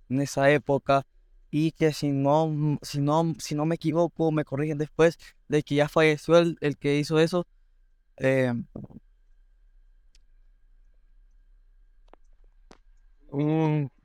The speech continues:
Speaker 2: un cosa importante puede ser que las Torres Gemelas se inauguraron el catorce, el cuatro de abril de mil novecientos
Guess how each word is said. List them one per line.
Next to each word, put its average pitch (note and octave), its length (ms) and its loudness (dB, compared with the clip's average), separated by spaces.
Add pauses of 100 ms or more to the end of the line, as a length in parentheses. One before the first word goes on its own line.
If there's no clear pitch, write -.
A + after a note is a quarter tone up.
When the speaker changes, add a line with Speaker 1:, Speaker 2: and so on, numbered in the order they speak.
(120)
Speaker 2:
un C#3 260 -4
cosa C#3+ 340 2
importante C#3+ 640 2
puede C3+ 280 0
ser D#3 500 2 (100)
que B2+ 460 -2
las B2 560 0
Torres C3+ 240 0
Gemelas C3 400 0
se C#3 80 -8
inauguraron B2+ 640 0 (120)
el B2 180 -2
catorce, C3+ 560 0
el C3 180 -2
cuatro D3 540 4
de C3 100 0
abril B2 320 2
de C3 120 -2
mil C3 180 -4
novecientos B2 680 0